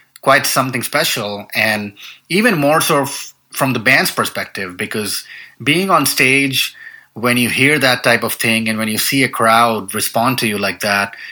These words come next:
it just gives you another thrill. It just kind of elevates your performance to another level. Night Demon was already at a high level at those Satan's Den shows performance-wise,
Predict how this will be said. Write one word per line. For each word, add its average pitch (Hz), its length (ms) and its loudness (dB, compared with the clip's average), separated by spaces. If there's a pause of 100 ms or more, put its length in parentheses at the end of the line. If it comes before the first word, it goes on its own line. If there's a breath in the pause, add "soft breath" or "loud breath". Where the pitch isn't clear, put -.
(140 loud breath)
it 127 120 -4
just 139 220 0
gives 139 300 0
you 127 460 0 (140)
another 110 540 0 (100)
thrill. - 500 0
It 98 180 -8
just - 340 -2
kind 110 160 2
of 101 180 -4
elevates 123 580 2
your 113 100 -2
performance 113 800 -2 (480 loud breath)
to 110 480 0
another 117 400 2
level. 107 580 0 (180)
Night 139 300 0
Demon 135 260 2
was 123 120 0
already 127 460 2
at 113 60 2
a 104 40 0
high 113 240 2
level 107 500 -4
at 98 160 -2
those 98 180 -4
Satan's 104 320 -2
Den 101 200 -4
shows 95 400 -4
performance-wise, 95 920 -6